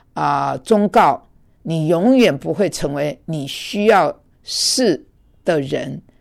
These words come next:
或你能事的人。那这个忠告呢，可以磨砺你，这个是其他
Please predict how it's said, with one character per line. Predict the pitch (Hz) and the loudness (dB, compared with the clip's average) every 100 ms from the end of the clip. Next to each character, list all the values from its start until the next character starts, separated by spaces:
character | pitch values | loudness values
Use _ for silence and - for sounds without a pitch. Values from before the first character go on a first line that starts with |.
| _ _ | _ _
或 | 233 190 107 | 4 4 2
你 | 160 139 | -4 -4
能 | 135 151 | -4 -6
事 | - - - 190 - | -4 -4 0 0 0
的 | 151 135 | -4 -4
人。 | 131 123 - _ _ _ _ _ _ - | -6 -12 -16 _ _ _ _ _ _ 0
那 | 214 | 2
这 | 226 269 | 2 2
个 | 247 | 2
忠 | 269 254 | 2 4
告 | 240 196 | 4 4
呢， | 170 | 0
可 | 196 | 0
以 | 160 | 0
磨 | 151 147 170 | 0 0 2
砺 | 208 170 | 2 0
你， | 147 131 - _ _ _ _ - | -2 -8 -16 _ _ _ _ 0
这 | 226 | 4
个 | 226 | 6
是 | - 208 | 4 -2
其 | - 202 | 0 -2
他 | 208 196 180 185 | 0 0 2 2